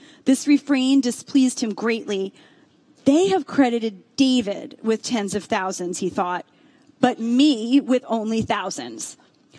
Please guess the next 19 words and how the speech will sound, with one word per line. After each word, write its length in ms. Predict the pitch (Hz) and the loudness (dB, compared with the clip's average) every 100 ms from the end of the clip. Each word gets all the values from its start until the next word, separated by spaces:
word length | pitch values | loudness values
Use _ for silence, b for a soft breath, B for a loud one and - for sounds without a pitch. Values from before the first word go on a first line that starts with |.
| b | b
What 480 | 208 196 262 381 - | -6 0 0 0 0
more 420 | 254 269 240 214 | 2 2 2 -2
can 180 | - 226 | -4 -6
he, 520 | - 262 269 254 269 | 0 2 4 4 0
David, 600 | 175 220 208 185 185 196 b b _ 185 | -6 -4 -4 -4 -6 -6 b b _ 0
get 400 | 320 240 214 - - _ _ | 0 2 -4 -10 -20 _ _
but 260 | - 269 - | -2 -2 -2
the 100 | 214 | -12
kingdom?" 640 | - 285 320 190 175 170 - _ _ b b - | -2 2 2 0 -10 -14 -16 _ _ b b -6
And 180 | 240 233 | -4 -2
from 220 | 247 220 | -4 -4
that 280 | 214 214 226 | -4 -4 -6
time 280 | - 320 320 | -4 0 0
on, 460 | 403 233 190 185 190 b b b | 0 -2 -6 -10 -12 b b b
Saul 560 | - - 247 233 226 | -8 -2 0 0 -2
kept 300 | 226 208 - | -2 -6 -4
a 40 | 202 | -10
close 520 | - 226 208 233 - | -6 -4 -4 -6 -8
eye 460 | 220 208 180 185 | -8 -6 -6 -8